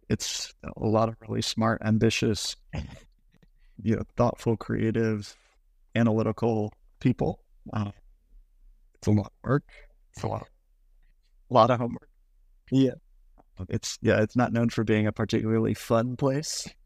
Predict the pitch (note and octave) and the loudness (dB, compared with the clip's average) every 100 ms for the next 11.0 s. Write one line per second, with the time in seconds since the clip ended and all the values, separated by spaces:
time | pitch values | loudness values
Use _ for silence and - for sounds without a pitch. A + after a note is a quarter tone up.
0 | - D3+ C3+ - - D#3+ - - _ _ | -8 -4 -2 2 2 0 -6 -14 _ _
1 | _ _ - A#2 G#2 G#2 G2+ G2+ G2+ G2+ | _ _ -4 0 2 2 0 0 2 2
2 | - _ _ _ _ _ _ _ _ _ | 0 _ _ _ _ _ _ _ _ _
3 | - G2 - - G#2+ - _ _ - - | -4 0 0 0 -4 -10 _ _ -18 -6
4 | G2+ G#2 A2 - G#2+ G#2+ G#2+ A2 - A2 | -2 0 0 -2 -2 0 -2 -4 -2 0
5 | A#2+ B2+ A#2 A2+ G#2 G#2+ G#2+ G#2+ - G#2+ | 0 0 -2 -2 -2 -2 -4 -4 0 0
6 | A2+ A#2+ A2 A2 A2 G2+ G#2 A2 G#2 A2 | 2 2 0 2 2 2 2 2 0 2
7 | G#2+ G#2+ A#2 A#2 G#2+ A2 A2+ A#2+ A#2+ - | 2 0 0 0 2 0 2 0 -2 -4
8 | - - _ - F#2+ G1+ G1+ - - - | -8 -10 _ -8 -6 -6 -8 -12 -18 -20
9 | _ A2 G#2+ G#2+ G2+ - - - - _ | _ 0 2 4 2 -2 -6 -12 -12 _
10 | _ - - - - - - - G#2+ - | _ -20 -18 -14 -12 -12 -8 0 0 0